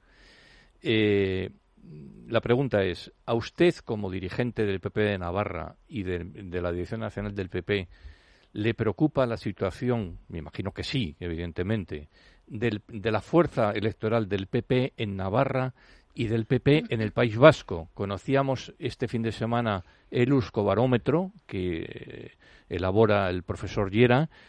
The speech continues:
donde, donde le daba al Partido Popular seis escaños de setenta y cinco en las próximas elecciones autonómicas, es decir, quinta fuerza política. Eh,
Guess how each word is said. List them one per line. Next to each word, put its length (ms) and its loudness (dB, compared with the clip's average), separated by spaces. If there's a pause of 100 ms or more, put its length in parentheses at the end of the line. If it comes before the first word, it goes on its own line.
(340)
donde, 380 -4
donde 380 0
le 120 2
daba 280 6
al 100 4
Partido 320 0
Popular 500 4
seis 440 2
escaños 840 2
de 220 -4
setenta 480 2
y 80 0
cinco 540 0 (640)
en 280 4
las 140 -2
próximas 420 -4
elecciones 380 -2
autonómicas, 600 -4
es 40 -20
decir, 280 -4
quinta 320 2
fuerza 280 -2
política. 580 -10 (640)
Eh, 460 4